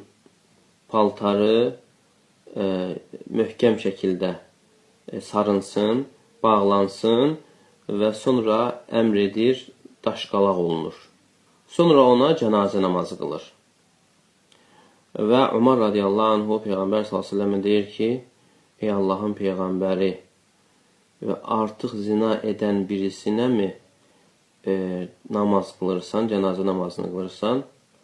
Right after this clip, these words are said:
Və Peyğəmbər sallallahu aleyhi və səlləm buyurur ki, artıq o elə bir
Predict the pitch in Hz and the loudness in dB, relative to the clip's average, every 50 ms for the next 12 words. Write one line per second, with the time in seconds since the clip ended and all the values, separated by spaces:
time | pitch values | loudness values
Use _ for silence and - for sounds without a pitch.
0 | _ _ _ _ _ _ _ _ _ _ _ _ _ _ _ _ - 95 90 104 | _ _ _ _ _ _ _ _ _ _ _ _ _ _ _ _ -10 -8 -4 -2
1 | 98 98 98 98 104 117 117 117 - 104 98 98 95 95 104 104 101 98 95 95 | 0 0 2 2 2 2 0 0 -2 -2 0 0 0 0 0 0 0 0 0 -2
2 | 95 95 95 - - - 117 107 101 98 98 95 98 92 92 95 95 95 98 104 | -2 -2 -4 -4 -4 -2 0 0 0 0 0 0 -2 -2 -4 -4 -4 -2 -2 -2
3 | 101 98 - - - 110 113 120 123 - - _ _ _ _ _ _ _ _ _ | -2 -4 -6 -6 -6 -4 -4 -4 -6 -10 -18 _ _ _ _ _ _ _ _ _
4 | _ _ _ _ _ _ _ _ _ - 113 104 104 98 - - 123 117 - - | _ _ _ _ _ _ _ _ _ -4 -2 -2 -2 -2 -2 -4 -4 -2 0 0
5 | 113 110 104 107 107 120 123 127 117 107 101 | 2 2 2 4 4 4 4 4 2 0 -2